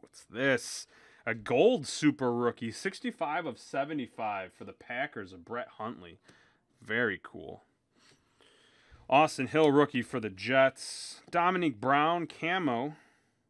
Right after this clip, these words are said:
One forty-one of four ninety-nine for the Bucks. Paul Dawson, rookie for the Bengals. Shane Ray, green parallel for the Broncos. Terrence McGee for the Ravens.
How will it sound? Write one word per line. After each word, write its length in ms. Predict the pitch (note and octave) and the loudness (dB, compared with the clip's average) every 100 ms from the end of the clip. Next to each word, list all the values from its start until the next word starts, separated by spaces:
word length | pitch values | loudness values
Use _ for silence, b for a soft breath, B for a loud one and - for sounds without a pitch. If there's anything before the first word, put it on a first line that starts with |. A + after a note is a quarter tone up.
| _ _ | _ _
One 240 | C3+ D3 D3 | 0 0 0
forty-one 720 | - D3 C#3 C3+ B2+ C3 C3 | 2 2 2 0 -2 -2 -4
of 140 | A2 | -6
four 260 | _ C3+ B2+ | _ -6 -6
ninety-nine 920 | B2 A#2 A2 A2 A2 A#2 A2+ A2+ A2+ A2+ _ _ - | -4 -6 -6 -6 -6 -6 -8 -8 -10 _ _ _ -18
for 60 | G2+ | -16
the 80 | |
Bucks. 640 | F#2+ - F#3+ - - - - - b b b b b b | -4 -4 -4 -12 -18 -18 -20 -20 b b b b b b
Paul 260 | - D3+ C3 | 2 2 4
Dawson, 680 | C3 C3+ B2+ C#3+ C3 C3+ C#3+ _ | 4 4 2 -2 -4 -4 -6 _
rookie 600 | C3+ B2+ B2+ - B2+ B2+ - | -6 -2 -2 -2 -4 -4 -8
for 800 | - - B2+ A#2+ A#2 A#2 G#2 G#2 - | -20 -12 -6 0 0 2 0 -2 -8
the 120 | G2+ | -12
Bengals. 960 | G2 B2 D3+ D3+ A2+ G#2+ D#3 - - B B B B B B | -2 2 2 2 0 -4 -4 -10 -18 B B B B B B
Shane 440 | - - D#3 D3+ C#3+ | -6 0 4 4 4
Ray, 420 | C#3 C#3+ C#3+ C#3 | 4 2 2 0
green 340 | C3 C3 B2+ | -2 -2 -2
parallel 520 | - C#3 C3 C3 B2+ | -2 0 0 2 0
for 100 | B2 | 0
the 80 | A#2+ | -8
Broncos. 520 | A2 B2+ B2+ A#2+ A#2+ | -2 0 0 -2 -6
Terrence 400 | - C#3 B2+ A2+ | -4 -2 -2 -2
McGee 640 | A#2+ G#2 G#2 A#2 B2 A#2+ A#2 B B B | -6 -6 -4 -2 0 -2 -6 B B B
for 140 | - | -6
the 100 | A2 | -6
Ravens. 1080 | G2+ B2 C#3 C#3 C#3 C#3 C#3 C3 - - - | 0 2 4 4 0 0 -2 -4 -12 -18 -20